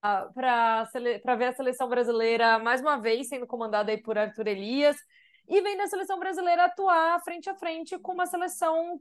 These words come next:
que a gente conseguiu ver muito mais, assim, ao longo da Copa do Mundo. A gente já falou, acho que diversas vezes aqui, o, o quanto o Japão é uma seleção,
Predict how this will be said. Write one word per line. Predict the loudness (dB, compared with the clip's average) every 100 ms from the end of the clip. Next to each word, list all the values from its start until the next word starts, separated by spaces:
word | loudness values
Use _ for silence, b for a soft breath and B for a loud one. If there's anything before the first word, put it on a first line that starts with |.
| -8
que | -4 -2
a | -4
gente | -6 -10 -12
conseguiu | -8 -10 -8 -8 -6
ver | -4 -6
muito | -8 -8
mais, | -4 -2 -2 -6
assim, | -10 -10 -12 -12 -4
ao | -2
longo | -2 -4
da | -6 -4
Copa | -2 -2
do | -6
Mundo. | -6 -8 -6 -8 -10 b b b b
A | 2 2
gente | 0 -10 _ 0
já | 0
falou, | 2 0
acho | -2 -6
que | -10
diversas | -4 -4 -4 -8 -4
vezes | 0 0 0 -4
aqui, | -6 -6 -8 -4 -2
o, | -4 -6 _
o | -2 0 -2
quanto | -2 -6 -4 -2
o |
Japão | 0 2 2 2 2
é |
uma | -2 -4
seleção, | -2 -2 -2 0 0 -2 -4 -8